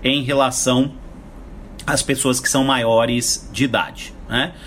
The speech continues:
Então, houve uma limitação, acho que veio em boa hora, como bem também sustentou o professor Ricardo Calderon num artigo escrito, é, e publicado no site do I B D fan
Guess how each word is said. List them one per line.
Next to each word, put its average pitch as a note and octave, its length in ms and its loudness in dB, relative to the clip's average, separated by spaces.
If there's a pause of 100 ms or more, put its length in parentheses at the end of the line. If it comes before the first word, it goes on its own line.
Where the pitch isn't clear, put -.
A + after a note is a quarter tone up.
(200)
Então, D#3 120 4
houve F#3+ 200 6
uma F#3+ 140 4
limitação, G3+ 800 2
acho E3+ 280 2
que G3 120 -2
veio C#3+ 240 2
em D3 40 2
boa C#3 360 4
hora, C3+ 480 4 (340)
como B2+ 300 4
bem B2+ 340 2
também B2+ 300 2
sustentou B2 520 0
o - 20 -2
professor B2 240 -2
Ricardo A#2+ 320 0
Calderon B2+ 580 0 (260)
num B2 140 2
artigo A#2+ 400 0
escrito, A#2+ 1120 0
é, G2 240 0
e G#2 80 -6
publicado A#2+ 460 0
no A#2+ 60 -2
site A#2 240 -2
do B2 40 -2
I A#2+ 60 0
B A#2 120 -2
D A#2+ 140 0
fan G2+ 320 -4